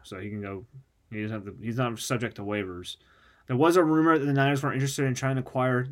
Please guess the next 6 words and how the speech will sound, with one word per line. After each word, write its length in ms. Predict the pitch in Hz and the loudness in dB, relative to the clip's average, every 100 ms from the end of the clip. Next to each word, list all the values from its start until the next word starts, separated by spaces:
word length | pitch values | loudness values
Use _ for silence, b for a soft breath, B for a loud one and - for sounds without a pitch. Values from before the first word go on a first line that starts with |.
| 123 123 _ _ | -8 -12 _ _
uh, 220 | 127 110 | -2 0
defensive 460 | 101 104 120 139 127 | -2 -6 -2 -2 -2
tackle 400 | - 127 131 143 | 0 0 0 -4
from 140 | 139 | -4
the, 240 | 123 98 107 - | -4 -4 -10 -10
um, 320 | - 101 92 | -6 -4 -6